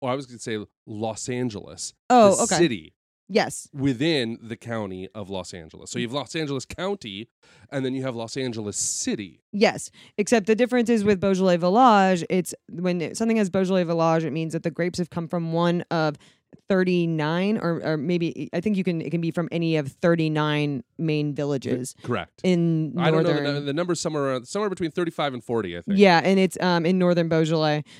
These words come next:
Speaker 2: So it has to be from w-, one of those, or, um, I, I'm pretty sure it can be from any of them.
Speaker 1: Yeah,
Speaker 2: And
Speaker 1: no,
Speaker 2: also
Speaker 1: it's a, it, and, and usually I, I think it's, it,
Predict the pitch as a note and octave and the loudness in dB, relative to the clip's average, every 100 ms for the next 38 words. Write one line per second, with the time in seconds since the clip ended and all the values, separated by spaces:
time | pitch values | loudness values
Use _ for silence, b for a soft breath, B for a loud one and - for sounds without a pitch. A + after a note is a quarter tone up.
0 | B - E3 F#3 G3 G#3 F#3 F#3 F3+ - | B 2 4 4 4 2 2 2 2 -2
1 | B2+ - F3 D#3+ F3 F3 F#3 F3+ E3 E3+ | -8 -14 -14 -10 -4 0 2 2 2 2
2 | D#3+ D#3 D3 E3 D#3+ - - - _ - | 2 2 2 0 -2 -4 -20 -20 _ -2
3 | F3 E3 D#3+ - D3+ F#3 F#3 C4 A3+ G3 | 0 0 -2 -6 -6 -4 0 0 2 0
4 | D#3+ E3+ D#3 D#3+ D3 D3 - - D#3+ D3 | 0 -2 -2 -2 -4 -6 -10 -6 -4 -4
5 | C3+ C#3+ C#3+ E3 F#3 D3 C#3 C#3+ C#3 C#3 | -2 -4 -2 2 4 2 2 0 0 -2
6 | D3 D#3 E3 G3+ F#3+ F3 D#3 D3 C#3+ C#3 | -4 -4 -4 -2 -2 -4 -4 -6 -6 -6
7 | C3+ - C3+ B2+ | -10 -10 -8 -8